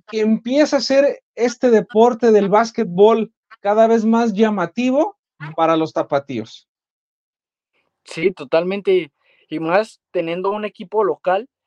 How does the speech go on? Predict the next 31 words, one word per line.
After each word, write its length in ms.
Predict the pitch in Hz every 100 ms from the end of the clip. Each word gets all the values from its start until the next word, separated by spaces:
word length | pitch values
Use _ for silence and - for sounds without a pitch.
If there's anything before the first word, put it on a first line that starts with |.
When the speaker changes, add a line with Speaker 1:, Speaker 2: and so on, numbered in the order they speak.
| _ _
Speaker 2:
que 120 | - 160
sea 240 | 170 170
tan 160 | 208 208
competitivo 640 | 208 170 165 143 165 185
como 240 | 214 196 170
los 180 | 143
Astros, 360 | 170 - 240 233
un 100 | 190
equipo 340 | 185 208 -
que 200 | 185 170
es 80 | 165
bicampeón 560 | 190 180 156 170 214 - _ _ _ _ _ -
y 120 | 170
que 520 | 180 180 175 160 143 _ _ _ _ _ _ _ -
creo 180 | 170
que 80 | 208
al 80 | 220
final 240 | 165 180
está 160 | 202 196
haciendo 200 | 190 214
las 120 | 175
cosas 340 | 170 175 214 190
bien, 260 | 214 294 _ _ _
ya 120 | 151 180
llegó 220 | 190 202
a 40 |
otra 180 | 208 208
final, 420 | - 156 185 359 _ _ _ _ _ _ _
y 280 | 180 185 175
si 200 | 185 175
bien 260 | 190 220